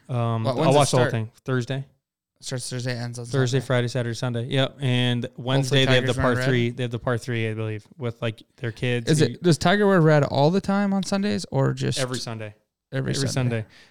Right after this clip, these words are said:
Speaker 1: Um, he just has to make sure he makes the cut. All right. Um, basketball finals. I see, uh, uconn kicked ass.
Speaker 2: I didn't
Speaker 1: L S U
Speaker 2: watch
Speaker 1: won.
Speaker 2: any of it, surprisingly,
Speaker 1: Yeah,
Speaker 2: but
Speaker 1: well, they won by, like, a bajillion.
Speaker 2: Did
Speaker 1: It
Speaker 2: you?
Speaker 1: was close for a little bit in the second half, but yeah, they won by a lot. Okay.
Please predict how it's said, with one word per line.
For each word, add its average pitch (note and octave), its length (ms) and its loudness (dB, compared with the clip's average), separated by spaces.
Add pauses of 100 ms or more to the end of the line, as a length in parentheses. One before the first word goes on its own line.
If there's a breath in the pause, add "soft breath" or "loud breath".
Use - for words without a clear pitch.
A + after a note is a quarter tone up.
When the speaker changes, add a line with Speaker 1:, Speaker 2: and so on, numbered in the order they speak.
(140 soft breath)
Speaker 1:
Um, A#2 140 -2
he C3 100 0
just C#3 140 -4
has B2 120 -2
to - 40 -8
make A#2 100 -2
sure B2 140 -8
he A2 40 -4
makes A2 200 -6
the - 80 -20
cut. A2+ 240 -4
All F#3 100 2
right. D#3+ 160 2 (280 loud breath)
Um, B2+ 220 0
basketball E3+ 340 2
finals. E3 500 2 (420 soft breath)
I C#3 120 -2
see, C3 640 0 (720)
uh, A#2 320 -6
uconn B2 640 -2
kicked - 260 -6
ass. A#2 480 -2 (140)
Speaker 2:
I B2 140 -4
didn't C#3+ 40 4
Speaker 1:
L C3+ 60 4
S B2 60 2
U B2+ 40 0
Speaker 2:
watch B2+ 120 2
Speaker 1:
won. A2+ 100 0
Speaker 2:
any B2+ 140 -2
of C3 100 -6
it, C3+ 180 -6 (160)
surprisingly, C#3 560 -8
Speaker 1:
Yeah, C#3+ 80 -6
Speaker 2:
but C#3+ 80 -8
Speaker 1:
well, E3+ 160 2
they C#3 140 4
won C3 240 2
by, A2+ 80 0
like, A2 240 -4
a - 20 -12
bajillion. A2 580 -6 (100)
Speaker 2:
Did D3+ 100 -4
Speaker 1:
It C3+ 80 -4
Speaker 2:
you? G#3+ 40 8
Speaker 1:
was B3 140 6
close G3 220 4
for D#3 80 2
a - 20 4
little C3 140 4
bit C3+ 100 0
in B2+ 60 -4
the A#2+ 80 -8
second A#2 180 -4
half, G#2+ 160 -4
but B2 160 -6
yeah, B2 140 -4
they A#2 100 -2
won A#2 160 -2
by A2 120 -2
a A2 40 -2
lot. G#2+ 260 -8 (360 soft breath)
Okay. A2+ 180 -8